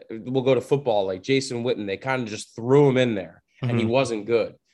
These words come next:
Speaker 1: And you're, you're scared to throw these guys in these situations 'cause you don't know how they'll do. You don't know how it'll affect their image. And they threw Henrik Lundqvist into this position, and he's just so good. Like,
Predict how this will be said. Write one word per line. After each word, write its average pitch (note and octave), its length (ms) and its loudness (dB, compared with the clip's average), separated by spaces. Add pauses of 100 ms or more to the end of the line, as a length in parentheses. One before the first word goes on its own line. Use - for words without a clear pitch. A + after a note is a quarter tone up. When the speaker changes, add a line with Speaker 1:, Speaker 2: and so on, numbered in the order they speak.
(420)
Speaker 1:
And A2 640 -2
you're, A#2 280 -6
you're C3 160 0
scared G#3 460 2
to C3 80 0
throw C3+ 280 -2
these D3 200 -4
guys D3+ 340 -2
in C#3+ 40 -12
these B2+ 160 -10
situations C#3 520 -4
'cause B2 60 -6
you B2+ 60 -2
don't C3+ 120 0
know C3 60 0
how C3+ 100 0
they'll B2 200 2
do. C3+ 120 2
You C#3+ 120 0
don't B2 140 -2
know B2+ 60 -4
how A#2+ 140 -2
it'll - 100 -6
affect B2 200 -4
their G#2 140 -4
image. B2+ 400 -2 (220)
And B2+ 100 -2
they B2+ 80 2
threw E3+ 220 -2
Henrik E3 300 2
Lundqvist D3+ 420 -2
into A#2 100 -10
this A2+ 180 -8
position, B2+ 440 -4
and G2 120 -12
he's C#3 140 -8
just C#3+ 240 -8
so C3 220 -2
good. A2+ 420 -2 (380)
Like, G2 360 -2